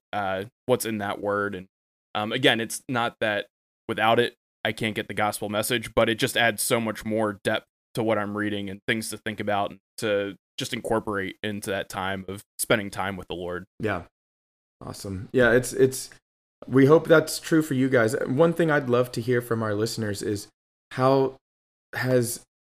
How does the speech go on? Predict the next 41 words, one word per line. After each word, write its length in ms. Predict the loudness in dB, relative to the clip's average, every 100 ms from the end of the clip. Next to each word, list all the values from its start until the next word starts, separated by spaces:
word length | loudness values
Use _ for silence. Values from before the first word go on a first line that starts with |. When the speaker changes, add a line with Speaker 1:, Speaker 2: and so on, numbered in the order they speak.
| _ -2
Speaker 2:
thinking 260 | 0 2
about 240 | 2 2 0
this 160 | -4
kind 200 | -2 -4
of 60 | -4
stuff 340 | -2 -2 -2
and, 200 | -4 -6 -2
and 280 | 0 0 0
if 400 | 4 6 4 -2
in 180 | -2 0
some 260 | 2 0 -2
small 300 | -2 0 0
way 340 | 0 0 -4 -10 _ _ _
the 80 | -2
Lord 240 | 4 4
used 340 | 2 -2 -2 -4 -18 _ _ _ _ _
some 160 | -2 0
of 80 |
this 120 | 0 -2
podcast 500 | -2 -2 0 -4 -4
and 100 | -6
some 120 | -2
of 60 |
these 140 | 0 0
interviews 500 | -2 -2 -2 -4 -4
to 300 | -6 -4 -6 _ _ _ -12
deepen 340 | -2 2 2
your 120 | 4 2
love 260 | 2 0
for 160 | -4 -6
God's 300 | -4 -4 -4
word 360 | -4 0 0 -2
or 60 |
for 320 | -6 -6 -6 -6
his 160 | -8
son, 400 | -8 -6 -4 -4 -8 _ -10
I'd 120 | -2
love 100 | 0
to 80 | 0
hear 200 | 2 2
that. 200 | 0 -6